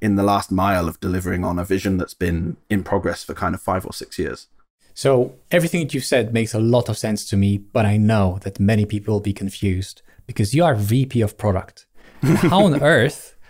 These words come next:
Speaker 2: does a V P of product know so many things about code and how things actually work? And I know that you're one of the Cortex co-authors,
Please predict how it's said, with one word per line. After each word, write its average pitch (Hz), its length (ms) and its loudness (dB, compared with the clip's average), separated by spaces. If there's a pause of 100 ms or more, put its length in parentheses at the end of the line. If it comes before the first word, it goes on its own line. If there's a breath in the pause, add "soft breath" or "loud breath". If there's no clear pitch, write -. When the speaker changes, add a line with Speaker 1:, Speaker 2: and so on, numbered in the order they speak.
(120)
Speaker 2:
does 123 180 0
a 117 40 2
V 127 300 2
P 156 180 0
of 139 140 2
product 143 400 0
know 110 120 2
so 143 460 2
many 139 240 4
things 123 560 2
about 107 360 -2
code 113 480 2
and 107 120 2
how 117 140 2
things 113 300 -2
actually - 380 -2
work? 117 380 0 (500 loud breath)
And 120 200 0 (120)
I 170 220 2
know 160 520 2
that - 160 -4
you're 120 120 4
one 127 140 4
of 120 80 2
the 117 80 0
Cortex 135 680 0
co-authors, 120 880 -2